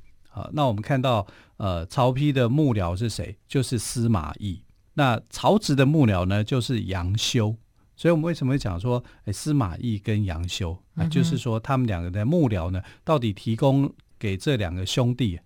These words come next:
Speaker 1: 什么样的一个意见？啊，这也就是说，虽然两个人好像没有在战场上面打过仗，但实际上呢，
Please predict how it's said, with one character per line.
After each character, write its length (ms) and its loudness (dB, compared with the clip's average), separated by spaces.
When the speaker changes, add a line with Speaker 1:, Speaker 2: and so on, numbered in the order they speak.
Speaker 1:
什 200 -4
么 100 -2
样 200 2
的 120 -4
一 60 -6
个 200 -8
意 220 -6
见？ 280 -10
啊， 160 -8
这 140 0
也 100 2
就 80 0
是 60 0
说， 280 -2
虽 160 2
然 200 4
两 280 -2
个 100 -4
人 220 0
好 140 -2
像 180 2
没 120 2
有 120 0
在 220 -2
战 240 2
场 140 -2
上 200 -4
面 340 -4
打 160 -12
过 180 -6
仗， 200 -6
但 160 4
实 240 0
际 200 2
上 280 4
呢， 160 -6